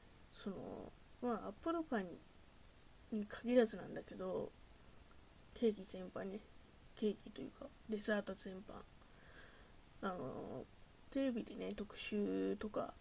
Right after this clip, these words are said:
まあ、〇〇地区で有名なケーキ屋さん特集みたいな感じであったりすると、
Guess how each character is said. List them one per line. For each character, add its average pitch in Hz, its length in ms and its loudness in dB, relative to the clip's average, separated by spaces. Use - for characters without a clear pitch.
ま 214 160 2
あ、 - 40 -2
〇 220 300 8
〇 214 300 8
地 - 160 6
区 - 380 2
で 233 80 2
有 208 360 6
名 190 340 0
な 180 360 0
ケ - 160 -4
ー 196 80 -6
キ 202 160 0
屋 190 140 2
さ - 140 0
ん - 280 -6
特 - 240 0
集 208 260 8
み 185 60 -12
た - 140 -4
い - 20 -4
な - 80 -4
感 185 220 -6
じ 190 100 -8
で - 160 -2
あ 214 60 -4
っ 185 80 -4
た - 160 -4
り 175 80 -4
す - 160 -2
る - 160 -6
と、 269 340 4